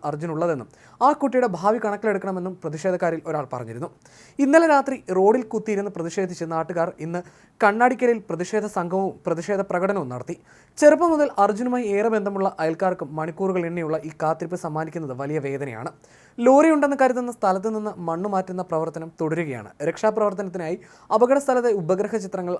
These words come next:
ഐ എസ് ആർ ഒ ലഭ്യമാകും. ഉപഗ്രഹ ചിത്രങ്ങളിൽ നിന്ന് ലോറി ഉണ്ടായിരുന്ന സ്ഥാനം കണ്ടെത്തി രക്ഷാപ്രവർത്തനം കേന്ദ്രീകരിക്കാമെന്നാണ് പ്രതീക്ഷ. കെ സി വേണുഗോപാൽ എം പി, ഐ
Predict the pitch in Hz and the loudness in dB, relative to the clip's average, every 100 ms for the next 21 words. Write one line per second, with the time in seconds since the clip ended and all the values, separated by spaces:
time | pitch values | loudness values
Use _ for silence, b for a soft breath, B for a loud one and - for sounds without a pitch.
0 | 160 165 190 190 156 110 139 123 135 117 | -6 -6 -4 -2 -4 -4 -6 -6 -8 -8
1 | 151 b b b 226 202 269 285 294 269 | -10 b b b 0 4 4 2 -2 -2
2 | 254 247 247 233 220 170 170 180 226 208 | -2 0 0 0 -6 -2 2 2 2 2
3 | 196 190 190 190 160 180 190 180 170 - | 2 0 -4 -4 -4 -4 -4 -4 -6 -10
4 | _ _ 185 208 - 277 254 240 226 226 | _ _ 2 2 4 4 6 2 2 -2
5 | 214 190 214 214 208 196 180 135 110 127 | -2 0 2 2 2 -2 -2 -6 -8 -10
6 | 127 185 - b b b - 262 269 311 | -4 -4 -4 b b b 6 6 6 2
7 | 285 277 262 254 240 220 220 - 175 | 2 4 6 6 4 0 -8 -4 -2